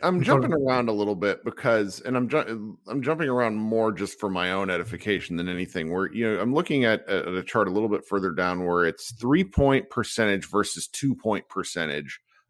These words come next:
Speaker 1: um, in the, in, in the twenty,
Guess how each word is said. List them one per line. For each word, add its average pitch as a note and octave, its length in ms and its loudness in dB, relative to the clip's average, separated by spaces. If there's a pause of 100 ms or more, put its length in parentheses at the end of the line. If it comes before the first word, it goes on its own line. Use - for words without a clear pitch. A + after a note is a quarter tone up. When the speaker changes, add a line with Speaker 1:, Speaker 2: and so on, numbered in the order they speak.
(100)
Speaker 1:
um, D#2 600 0 (520)
in G#2 240 4
the, F2 440 2 (140)
in, G2 200 0
in G2 200 0
the F2+ 80 0
twenty, F#2 540 0